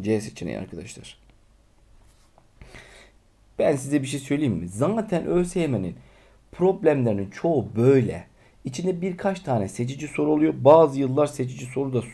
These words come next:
sormadıkları oluyor. Ama, e, dediğim gibi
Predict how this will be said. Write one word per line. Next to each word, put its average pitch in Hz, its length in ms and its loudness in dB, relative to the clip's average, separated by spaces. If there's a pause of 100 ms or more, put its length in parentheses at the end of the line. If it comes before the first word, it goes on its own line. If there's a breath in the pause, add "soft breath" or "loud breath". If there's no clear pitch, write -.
(160)
sormadıkları 107 600 0
oluyor. 107 300 -2
Ama, 139 320 0 (420 soft breath)
e, 101 240 2
dediğim 147 320 0
gibi 113 340 -2